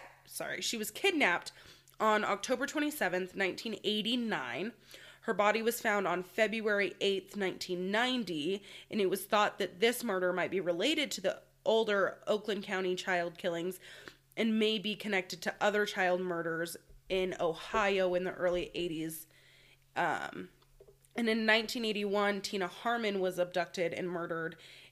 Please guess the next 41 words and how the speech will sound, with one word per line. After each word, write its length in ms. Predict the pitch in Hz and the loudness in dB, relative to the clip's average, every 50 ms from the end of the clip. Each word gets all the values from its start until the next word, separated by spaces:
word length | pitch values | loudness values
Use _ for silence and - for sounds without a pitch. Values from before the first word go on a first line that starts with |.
| _ _ _ - | _ _ _ -2
and 640 | 190 202 196 190 180 180 175 175 175 170 170 - - - _ _ _ - | 0 2 2 4 4 4 4 2 2 2 0 -2 -4 -10 _ _ _ 0
in 500 | 185 190 190 185 180 185 185 180 180 - - - 175 165 | 2 2 4 4 2 0 0 -2 -2 -4 -6 -8 -12 -8
the 420 | 165 190 185 185 185 185 185 185 175 180 185 180 | -6 -6 -4 -2 -2 0 2 2 0 0 -4 -4
golden 540 | - 196 185 185 180 190 185 185 185 185 185 | -2 0 0 0 0 0 0 0 0 0 -2
nutmeg-colored 720 | 175 160 - 165 165 160 160 - - 165 160 160 156 - | -2 -2 -2 -2 -2 -4 -4 -6 -6 -4 -4 -4 -6 -8
carpet 480 | - - - 208 202 202 208 190 - - | -10 -4 0 0 0 2 0 0 0 -2
that 100 | 165 - | -4 -6
was 140 | - - - | -6 -8 -8
found 200 | - 170 160 156 | -6 -6 -6 -6
on 120 | 156 165 | -8 -8
her 100 | 175 160 | -10 -8
body, 340 | 160 185 175 175 180 185 180 | -4 -2 0 0 2 0 0
as 140 | 160 160 165 | -2 -4 -4
well 180 | 165 151 156 | -4 -4 -4
as 120 | - 151 - | -6 -8 -10
two 200 | - - 147 - | -10 -8 -4 -2
other 200 | - 233 240 233 | -2 0 -2 -2
cases. 580 | - 254 233 233 - 233 220 214 214 208 214 - - - - - - - - - _ _ _ _ _ _ _ _ _ _ _ _ _ _ _ _ _ - | -2 -4 -6 -4 -4 -4 -4 -4 -4 -6 -8 -12 -20 -20 -20 -20 -20 -20 -20 -20 _ _ _ _ _ _ _ _ _ _ _ _ _ _ _ _ _ 0
It's 200 | 262 269 269 - - | 0 0 0 -2 -4
strange 640 | - - - 320 330 330 330 330 320 311 294 302 277 | -2 -2 2 4 4 6 6 6 4 2 0 -2 -4
because 260 | 269 - 294 269 247 | -4 -2 -2 0 2
they 140 | - 262 254 | 2 2 2
have 240 | 254 294 285 262 | 4 2 2 4
all 160 | 285 277 277 277 | 4 2 2 2
of 100 | 254 226 | 0 -2
these 160 | 254 233 - | -4 -6 -4
cases 600 | - 320 285 294 285 302 277 285 277 254 - - - 214 | -4 -2 -2 -2 -2 -2 -2 -2 -2 -4 -8 -12 -6 0
that 300 | 233 247 226 220 220 - | 2 2 2 2 0 -4
seem 260 | - - 277 262 247 | -8 -6 -4 -4 -4
to 80 | 214 233 | -6 -6
be 100 | 208 214 | -10 -10
connected, 520 | - - 226 262 277 269 269 262 262 208 | -8 -4 -2 -2 0 2 4 2 2 2
but 80 | - - | 0 -2
not 180 | 214 226 226 - | -2 -2 -2 -2
connected 320 | - 226 233 220 - 208 | -2 -4 -4 -4 -6 -12
to 80 | 196 185 | -10 -8
the 100 | - - | -6 -6
Oakland 280 | 214 208 - 208 196 | -6 -6 -6 -10 -8
County 180 | 208 202 185 190 | -6 -4 -4 -4
child 340 | 190 - 233 240 226 - - | -2 0 0 0 0 -2 -4
killers. 380 | - 254 240 233 240 247 240 | -4 -2 0 0 -2 -2 -4